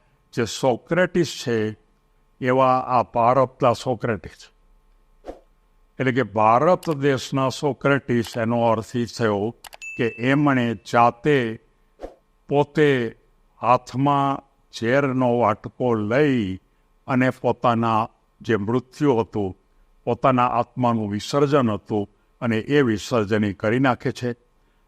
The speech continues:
આજના દિવસે આપણે આ વાત કરતાં પણ એને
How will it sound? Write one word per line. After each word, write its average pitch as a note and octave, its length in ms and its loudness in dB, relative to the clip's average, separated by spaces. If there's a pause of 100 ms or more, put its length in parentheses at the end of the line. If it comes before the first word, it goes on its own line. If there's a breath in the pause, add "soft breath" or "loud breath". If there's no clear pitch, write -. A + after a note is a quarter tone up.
(200)
આજના C3+ 460 2
દિવસે B2 440 -4
આપણે A2+ 500 0 (440)
આ C#3 160 4
વાત A2+ 300 2
કરતાં - 540 -4
પણ G#2 280 -2 (340)
એને G#2+ 460 -2